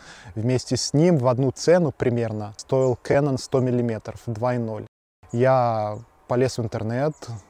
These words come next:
как я уже сказал, на ютубе практически не было отзывов, поэтому я полез в интернет, начал читать про него, и его там все хвалили. Я очень удивился, что это такая за вещь. Ну, думаю, может, рискнуть, не рискнуть. Конечно, у меня были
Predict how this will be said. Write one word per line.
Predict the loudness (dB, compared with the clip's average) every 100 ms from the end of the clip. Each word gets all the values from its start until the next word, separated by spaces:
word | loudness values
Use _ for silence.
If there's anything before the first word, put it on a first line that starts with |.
| _
как | -8 -4
я | -2
уже | -2
сказал, | -2 -2 -2 0
на |
ютубе | -2 0 0 0
практически | -4 -2 -4 -2 -4
не | -2
было | -2 0
отзывов, | 2 2 2 0 -4 _
поэтому | -2 -2 -2 -4
я | -4
полез | -2 -2 -4
в |
интернет, | -6 -6 -6 -6
начал | -8 -8 -10
читать | -6 -8 -4 -2 -2 -2
про | -2
него, | 0 0 -2 -2 -10 _ -10 -2
и |
его | 0 2 2
там | 0
все | 2 0
хвалили. | -2 -4 -2 2 2 0
Я | -2 -2 -2
очень | -2 -4
удивился, | -4 0 2 2 2 -2 -2 -6 _ _ _
что | -6 -4
это | -2
такая | -4 -4 -4
за | 0 2
вещь. | 4 2 -2 -12 -12
Ну, | -6 -2 0
думаю, | 2 2 0 -2 -2 -6 -12 -16 -20 -20 _ -14
может, | -8 -6 -2
рискнуть, | -4 0 2 2 2
не |
рискнуть. | 0 -2 -2 2 2 0 -14 -20 -20 -6
Конечно, | 0 0 0 0
у |
меня | 0 0
были | 0 2 2 2 0 -6